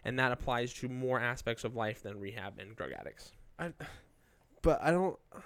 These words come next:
Speaker 1: Because waking up in the same
Speaker 2: Like,
Speaker 1: bed every day,
Speaker 2: like
Speaker 1: seeing the same people, thinking the
Speaker 2: Right.
Speaker 1: same thoughts, eating the
Speaker 2: Right.
Speaker 1: same food, going, you know,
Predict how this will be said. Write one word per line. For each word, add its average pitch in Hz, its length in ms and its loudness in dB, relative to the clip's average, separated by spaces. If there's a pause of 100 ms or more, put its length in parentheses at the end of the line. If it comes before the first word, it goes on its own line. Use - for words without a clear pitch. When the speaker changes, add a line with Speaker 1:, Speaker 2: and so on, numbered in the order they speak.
(120)
Speaker 1:
Because 165 200 4
waking 226 300 8
up 233 100 6
in 226 60 2
the 202 80 2
same 190 260 8
Speaker 2:
Like, 202 100 12
Speaker 1:
bed 208 100 12
every 180 160 12
day, 165 140 12
Speaker 2:
like 165 80 10
Speaker 1:
seeing 165 220 2
the 151 60 0
same 185 320 4
people, 170 420 8 (160)
thinking 151 220 4
the 143 60 8
Speaker 2:
Right. 143 80 8
Speaker 1:
same 165 280 6
thoughts, 175 320 12
eating 131 120 12
the 127 80 12
Speaker 2:
Right. 127 80 10
Speaker 1:
same 190 300 6
food, 190 360 8
going, 156 220 2
you 165 80 4
know, 151 100 2